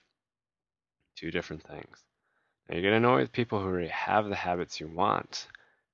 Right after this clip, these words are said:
because you haven't reached what they have yet. Instead of being motivated, you instead like to externalize your frustrations onto these people. 'Cause they represent your failure to achieve your goals, and you express your frustration through annoyance.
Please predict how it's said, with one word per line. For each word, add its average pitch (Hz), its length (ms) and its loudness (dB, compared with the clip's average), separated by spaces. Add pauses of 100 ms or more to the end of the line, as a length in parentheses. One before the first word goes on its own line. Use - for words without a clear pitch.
because 90 160 -12
you 107 140 -2
haven't 135 340 -2
reached 110 320 -4
what - 120 -16
they 98 160 -4
have 85 320 -6
yet. - 260 -12 (960)
Instead 92 220 -2
of 101 80 -2
being 95 220 2
motivated, 78 640 0
you 80 120 -4
instead 90 440 -2
like 80 260 -4
to 78 100 -8
externalize 76 1040 -4
your - 100 -14
frustrations 73 720 -4
onto 76 240 -2
these 71 200 -12
people. - 480 -14 (760)
'Cause - 140 -20
they 113 140 8
represent 117 480 4
your 101 120 0
failure 92 580 2
to 87 80 -4
achieve 110 440 2
your 90 120 0
goals, - 440 -8
and 87 100 -4
you 98 60 2
express - 560 -2
your 92 80 -6
frustration - 680 -6
through 90 180 -4
annoyance. - 640 -2